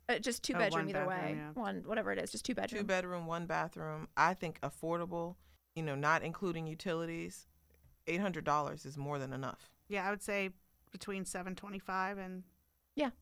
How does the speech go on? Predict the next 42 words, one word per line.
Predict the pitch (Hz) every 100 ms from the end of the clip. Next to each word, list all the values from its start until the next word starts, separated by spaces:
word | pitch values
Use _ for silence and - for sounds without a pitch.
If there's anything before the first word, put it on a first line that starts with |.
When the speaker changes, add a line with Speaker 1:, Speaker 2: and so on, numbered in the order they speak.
| -
Speaker 2:
and | 190 185
eight | 185 185
twenty-five. | - 175 170 170
Speaker 1:
That's | 170 -
wh-, | 240
that's | 226 233
where | 226
I'm | 214
at | -
too. | 233
I'm | 214
at, | 180
I'm | 220
Speaker 3:
But | 196 -
Speaker 1:
right | 214
Speaker 3:
it, | 175
Speaker 1:
around | -
Speaker 3:
it, | 180 151
that, |
that | 170
Speaker 1:
eight | 170 -
hundred. | 165 160
Speaker 3:
ain't, | 156 -
that | 147
ain't | 147 -
the |
price. | - 175 175 151 - - -
Speaker 2:
No. | 185 165 156 175 -
Speaker 1:
No, | 233
Speaker 2:
Oh, | 226
Speaker 1:
like, | 226
Speaker 2:
God, | 220
Speaker 1:
I | 254
would | 262
Speaker 2:
no. |
Speaker 1:
think | 320 240
Speaker 3:
Close | 226 175 160
Speaker 1:
five, | -
I | 226
would | 254
Speaker 3:
to |
Speaker 1:
think | 247